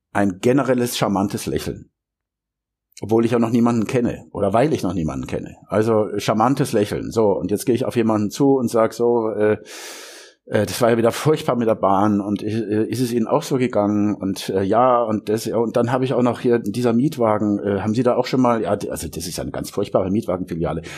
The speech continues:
Und so, und Rhabarber und Rhabarber und alle haben einen Mordsstress gehabt, noch die Kinder zum Kindergarten gebracht am Morgen. Äh, ich heiße übrigens, ähm, äh, Ev-, äh, Eva Müller. Äh, ah ja, schön, schön, schön. So, und schon, schon haben Sie da so einen Zugehörigkeitslink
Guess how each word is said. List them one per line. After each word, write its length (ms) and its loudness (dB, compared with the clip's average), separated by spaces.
Und 180 2
so, 100 2
und 300 0
Rhabarber 460 2
und 120 0
Rhabarber 720 2
und 180 -2
alle 300 2
haben 160 0
einen 100 0
Mordsstress 520 0
gehabt, 240 0
noch 140 0
die 80 -4
Kinder 280 0
zum 140 -4
Kindergarten 480 0
gebracht 360 -6
am 80 -6
Morgen. 300 -2
Äh, 120 4
ich 120 0
heiße 200 -2
übrigens, 640 0
ähm, 360 2
äh, 320 0
Ev-, 240 -6
äh, 260 0
Eva 240 0
Müller. 440 -2
Äh, 80 -4
ah 260 2
ja, 180 2
schön, 200 -2
schön, 220 -2
schön. 240 -2
So, 220 -2
und 200 -2
schon, 360 2
schon 260 2
haben 160 0
Sie 80 0
da 160 4
so 80 0
einen 120 0
Zugehörigkeitslink 1300 0